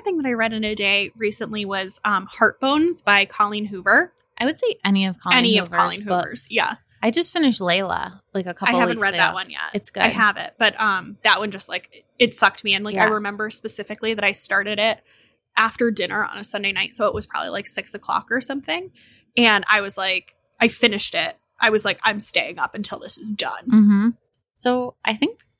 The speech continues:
Speaker 2: that's kind of our quarantine episode. Do we have anything else?
Speaker 1: I don't think so. Do you wanna get into End Matter?
Speaker 2: Yeah. Um,
Speaker 1: Okay.
Speaker 2: I don't have an Instagram obsession this week. What's yours?
Speaker 1: I have two. We can share them.
Speaker 2: Oh, yeah.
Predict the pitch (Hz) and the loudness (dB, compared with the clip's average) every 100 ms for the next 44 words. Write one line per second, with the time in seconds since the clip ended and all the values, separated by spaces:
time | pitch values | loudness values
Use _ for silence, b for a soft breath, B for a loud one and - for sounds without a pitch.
0 | - - 247 - 415 480 349 247 214 208 | -4 2 2 0 -4 -2 2 4 4 0
1 | _ 214 320 226 185 180 - 190 - - | _ -2 0 0 -2 -6 -4 -6 -4 -4
2 | 185 196 208 247 302 320 269 202 269 - | -4 -4 0 2 2 2 2 2 -2 -4
3 | - - _ _ _ _ - 494 480 247 | -6 -8 _ _ _ _ -6 -4 -2 -2
4 | - 214 240 311 285 254 262 269 262 240 | 2 4 4 2 0 0 2 0 0 2
5 | 208 233 330 427 494 _ _ _ 254 370 | 2 6 6 4 0 _ _ _ -6 -2
6 | - - _ _ _ 226 240 240 226 277 | -2 -4 _ _ _ -4 0 2 0 -2
7 | _ 240 302 466 320 269 277 254 262 233 | _ 0 0 -2 -2 -2 0 0 0 0
8 | 220 208 196 208 196 208 196 202 - 202 | 0 0 -2 -2 -2 -4 -6 -8 -4 -4
9 | - 226 240 269 226 196 - - _ - | -2 -4 -4 -2 -2 -4 -6 -10 _ -2
10 | 269 220 - 392 440 - _ _ - 262 | 0 2 0 0 0 -2 _ _ -2 0
11 | 262 240 - 285 311 - - 294 - 226 | 0 0 4 4 4 0 -20 -8 2 4
12 | 226 208 190 175 180 | 6 4 2 2 0